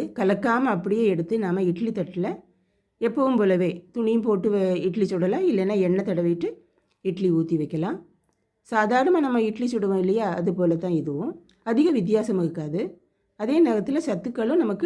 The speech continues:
டபுள் மடங்கு கிடைக்கும். இதோ இந்த மாதிரி தான் நம்ம மாவை கலக்காம அப்படியே நாம இட்லி தட்டுல ஊத்தி இது போல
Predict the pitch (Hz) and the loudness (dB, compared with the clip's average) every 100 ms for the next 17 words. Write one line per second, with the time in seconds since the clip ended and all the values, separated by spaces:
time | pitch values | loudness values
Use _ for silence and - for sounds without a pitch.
0 | 370 190 180 190 170 175 180 170 139 202 | 0 2 2 2 0 0 -2 -4 -6 -6
1 | 277 240 240 269 208 190 170 156 151 180 | -8 -2 0 2 2 2 2 0 0 -2
2 | 285 - - _ _ 226 233 214 196 214 | -4 -8 -20 _ _ -2 0 2 2 2
3 | 240 214 190 202 202 262 254 - 220 262 | 0 0 -2 -2 -2 -2 -2 -2 -2 0
4 | 214 175 262 440 - 226 208 226 190 175 | 0 0 -2 -4 -8 -8 -2 0 0 0
5 | 170 160 160 359 - _ _ _ _ _ | 0 0 -2 -4 -6 _ _ _ _ _
6 | _ _ 226 226 202 185 | _ _ -4 -2 0 0